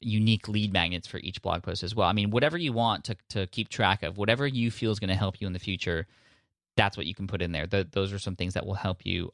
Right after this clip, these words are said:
a lot. Uh, those keywords are really important, and the categories too, so you can see in, uh, what the flow is like. "Oh, wow, I haven't written about such and such in such a long time. Maybe it's about time we start putting some more of those in."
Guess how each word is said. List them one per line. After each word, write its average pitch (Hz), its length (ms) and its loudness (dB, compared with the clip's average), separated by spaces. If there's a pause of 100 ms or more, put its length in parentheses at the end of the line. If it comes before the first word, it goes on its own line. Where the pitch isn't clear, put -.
a 85 80 0
lot. 80 400 2 (360)
Uh, 90 260 4 (320)
those 123 160 0
keywords 147 360 0
are 110 60 0
really 101 160 0
important, 101 500 -4
and 98 120 0
the 92 60 0
categories 98 560 0
too, 98 220 -2
so - 100 -6
you 98 140 0
can 98 120 -2
see 101 300 0
in, 90 240 0
uh, 92 200 0
what 101 200 0
the 98 80 -2
flow 107 320 0
is 107 140 -4
like. 104 200 2
"Oh, 147 160 4
wow, 135 240 4
I 107 80 2
haven't 113 300 -2
written 110 200 -4
about 101 360 2
such - 220 -2
and 104 100 -6
such 98 220 -4
in 92 80 -6
such - 180 -6
a 101 60 -4
long 92 180 0
time. 113 240 2
Maybe 98 160 -2
it's 95 140 -6
about 87 180 0
time 92 180 0
we 92 60 -6
start 90 300 -4
putting 95 240 -2
some 98 160 -4
more 92 100 0
of 92 60 -2
those 98 160 2
in." 113 260 4